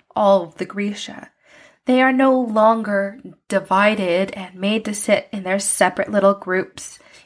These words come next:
in their separate little cliques. She forces them to bond, to blend together. They all have to learn things like, um, self-defense,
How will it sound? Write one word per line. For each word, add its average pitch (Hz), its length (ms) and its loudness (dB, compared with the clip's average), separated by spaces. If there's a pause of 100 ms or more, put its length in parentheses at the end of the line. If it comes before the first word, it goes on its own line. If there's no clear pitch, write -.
in 180 120 -10
their 165 140 -2
separate - 600 -4
little 196 220 -6
cliques. - 680 -6 (800)
She 277 300 4
forces 196 580 -2
them 165 380 -12 (140)
to 160 540 -6 (1600)
bond, 180 640 2 (320)
to - 140 -4
blend 247 540 0
together. 240 880 -2
They 233 180 -4
all 226 320 4
have 240 260 -4
to 233 80 -4
learn 196 540 -6 (600)
things 180 440 -8
like, 175 500 -4
um, 160 460 -10 (480)
self-defense, - 1080 0